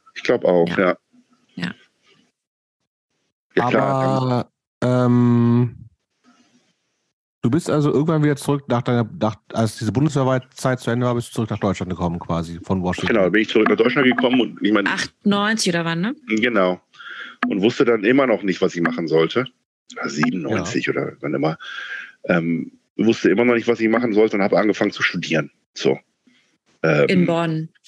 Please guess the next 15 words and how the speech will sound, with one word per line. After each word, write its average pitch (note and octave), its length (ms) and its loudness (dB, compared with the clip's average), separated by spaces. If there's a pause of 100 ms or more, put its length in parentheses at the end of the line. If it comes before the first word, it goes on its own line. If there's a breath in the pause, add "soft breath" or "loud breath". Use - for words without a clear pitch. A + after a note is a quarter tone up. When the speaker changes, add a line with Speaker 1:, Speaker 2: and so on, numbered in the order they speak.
(120)
Speaker 1:
in G#2 200 2
Bonn. D2 340 2 (320)
So. C#2+ 220 2 (240)
Das - 160 -2
war A2 80 2
dann A2+ 140 2
auch F#2 160 0
erstmal, A2 520 0
weil G2 360 4
auch - 100 -2
die - 140 2
Eltern C#3+ 260 2
hier C3+ 160 4
stationiert B2+ 560 0
waren, B2 300 0